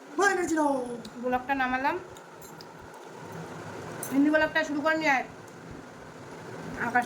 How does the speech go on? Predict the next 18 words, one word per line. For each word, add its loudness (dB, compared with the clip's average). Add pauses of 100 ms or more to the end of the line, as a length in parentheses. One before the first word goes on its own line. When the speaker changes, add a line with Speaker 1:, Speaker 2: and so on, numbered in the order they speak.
Speaker 2:
টাকাশ 6 (100)
দেখিয়ে, 0 (180)
চলো, -4 (140)
সাথে -8
থাকো। -4 (640)
বন্ধুরা, 6 (100)
অনেকক্ষণ 4 (100)
পরে 6
চলে 2
এসেছি 0 (100)
রান্নাঘরে। 2 (520)
এখন 2 (120)
আগে 2
মাছটাকে 2 (320)
ভিজিয়ে -2
রাখছি, 0 (480)
তারপরে 2 (260)
সকালে 2